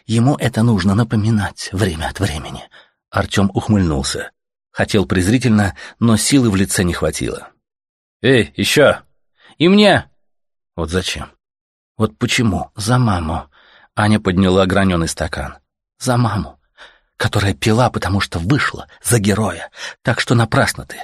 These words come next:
Я на неё похожа, а не на него, Артём». Он выдвинул в окоченелой руке свой стакан, ударил вяло и невыразительно стеклом о стекло. Она у меня была из Владивостока. Когда укладывала меня спать,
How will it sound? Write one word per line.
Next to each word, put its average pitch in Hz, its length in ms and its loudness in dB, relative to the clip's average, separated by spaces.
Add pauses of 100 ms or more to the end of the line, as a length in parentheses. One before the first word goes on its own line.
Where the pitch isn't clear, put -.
(440)
Я 101 200 0
на 95 100 -2
неё 95 300 -2
похожа, - 520 -8
а - 120 -4
не 98 180 0
на 95 80 -2
него, 90 380 -4 (240)
Артём». - 420 -6 (720)
Он 110 140 2
выдвинул 101 500 2
в 101 80 -2
окоченелой 101 520 0
руке 85 260 -2
свой 80 180 -6
стакан, 98 480 -4 (460)
ударил 113 420 2
вяло 110 300 4
и 110 160 0
невыразительно 92 680 2
стеклом 82 600 -4
о - 40 -8
стекло. - 540 -8 (600)
Она 92 180 0
у 87 40 2
меня 90 200 0
была 73 320 -6 (520)
из 98 120 0
Владивостока. 92 800 -2 (960)
Когда 95 300 0
укладывала 92 440 2
меня 87 240 0
спать, - 380 -6